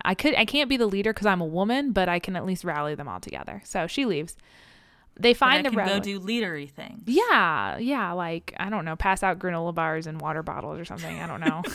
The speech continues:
Speaker 1: <laughs>
Speaker 2: <laughs>
Speaker 1: I really don't know. <laughs> But they find the Reveler in an art museum. Um, he's in the basement, like, searching for something that he thinks Hermes would have left him.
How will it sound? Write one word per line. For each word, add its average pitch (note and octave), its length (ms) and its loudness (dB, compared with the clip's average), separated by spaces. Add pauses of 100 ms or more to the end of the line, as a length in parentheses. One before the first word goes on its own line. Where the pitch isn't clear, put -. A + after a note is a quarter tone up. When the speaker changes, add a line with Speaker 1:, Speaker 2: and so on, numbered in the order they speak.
(180)
Speaker 1:
<laughs> - 440 -20
Speaker 2:
<laughs> - 340 -10
Speaker 1:
I G#3 140 2
really G3 280 0
don't F3 140 -4
know. E3+ 200 -4 (200)
<laughs> - 1000 -8 (1700)
But A#3 100 0
they B3 100 6
find B3+ 240 8
the B3+ 60 2
Reveler G3 440 4
in F#3+ 160 -2
an E3+ 140 -6
art - 200 0
museum. E3 640 -4 (1200)
Um, G3 640 2 (380)
he's A#3+ 240 -2
in C4 120 -2
the B3 60 2
basement, G3 760 2
like, E3+ 200 0
searching C4+ 380 0
for F#3+ 100 -2
something F#3+ 360 -2
that F3 140 -4
he F#3+ 100 -6
thinks D#3+ 260 -10
Hermes E3 340 -8
would E3 120 -4
have D#3 120 -8
left D3 300 -8
him. F#3+ 280 0